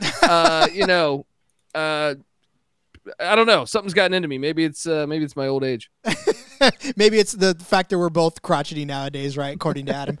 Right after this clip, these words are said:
Speaker 1: <laughs> Exactly.
Speaker 2: Uh, <laughs> all right, Chase. You're back up, my friend.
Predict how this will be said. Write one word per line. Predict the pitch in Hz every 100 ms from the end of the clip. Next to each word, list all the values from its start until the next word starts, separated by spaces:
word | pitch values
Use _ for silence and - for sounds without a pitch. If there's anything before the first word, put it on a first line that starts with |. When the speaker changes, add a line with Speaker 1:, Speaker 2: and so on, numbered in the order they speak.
| -
Speaker 1:
<laughs> | - -
Exactly. | - 170 175 170 170 - 160 -
Speaker 2:
Uh, | 208 - 240
<laughs> | -
all | 233 -
right, | 226 208
Chase. | - 214 190 175 - _ _ 277 285 339
You're | 185 202 233
back | 233 220 214
up, | 208 190
my | 180 170
friend. | 180 165 160 160